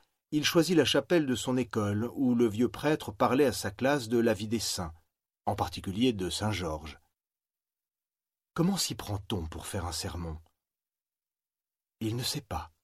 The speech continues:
mais sa facilité naturelle lui vient en aide. Il est tombé amoureux de Dieu, et de quoi veut-on que parle un amoureux, si ce n'est de son amour ?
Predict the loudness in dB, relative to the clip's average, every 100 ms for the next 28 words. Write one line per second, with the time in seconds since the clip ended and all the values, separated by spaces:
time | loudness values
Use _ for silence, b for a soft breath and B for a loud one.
0 | _ _ _ _ _ _ _ 2 4 4
1 | 4 0 0 0 0 0 2 2 2 -2
2 | -2 0 0 2 2 0 -2 -4 -6 -8
3 | -12 -16 _ _ _ _ _ _ _ _
4 | _ _ _ _ _ _ 2 4 4 2
5 | 6 4 4 2 2 0 0 0 0 -4
6 | _ _ _ _ _ _ _ 2 4 4
7 | 4 4 4 2 -2 -2 -2 0 0 2
8 | 0 0 0 -4 -4 -6 -10 -14 -10 -6
9 | -4 -4 -6 -8 -8 -8 -8 -10 -12 -18